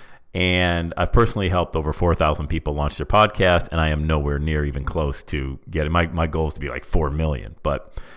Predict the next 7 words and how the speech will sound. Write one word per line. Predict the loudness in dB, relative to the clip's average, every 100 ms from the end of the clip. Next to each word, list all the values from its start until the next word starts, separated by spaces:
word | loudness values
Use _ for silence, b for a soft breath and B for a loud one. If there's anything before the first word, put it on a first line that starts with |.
| B 0
I | 2
posted | 4 4 4 0 0 0 -4
on | 0 0 0
social | 0 0 0
media | -2
today | -2 -2 -2
about | -2 -2 -2 -4 -8